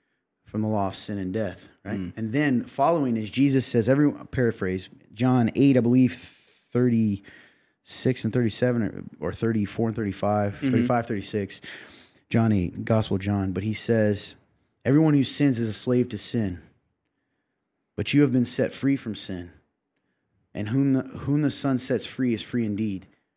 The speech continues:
Speaker 1: And man, when I, I, that just hit me, and those two verses were connected to me today. It came to my mind. That's what's so cool about the Bible, guys, and the Holy Spirit.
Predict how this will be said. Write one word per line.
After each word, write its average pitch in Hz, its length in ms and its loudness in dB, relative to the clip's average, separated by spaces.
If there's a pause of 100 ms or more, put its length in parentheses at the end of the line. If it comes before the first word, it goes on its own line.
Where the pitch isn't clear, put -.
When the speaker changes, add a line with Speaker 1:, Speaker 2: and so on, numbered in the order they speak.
(460)
Speaker 1:
And 107 320 -4
man, 127 240 6
when 117 120 6
I, 139 280 6
I, 120 140 0
that 127 240 2
just 135 200 2
hit - 140 0
me, 131 140 2
and 120 80 2
those 120 160 0
two 139 140 0
verses 120 280 0
were 117 80 -4
connected 123 560 -6
to - 80 -10
me 104 140 -6
today. 95 400 -10 (160)
It 104 100 -10
came 147 220 0
to 147 100 -4
my 127 120 0
mind. 131 280 4
That's - 160 2
what's 196 120 4
so 202 120 6
cool - 220 6
about 185 140 8
the 135 60 -2
Bible, 147 280 8
guys, 127 160 0
and 127 60 -4
the 131 40 -2
Holy 113 60 -4
Spirit. 156 320 0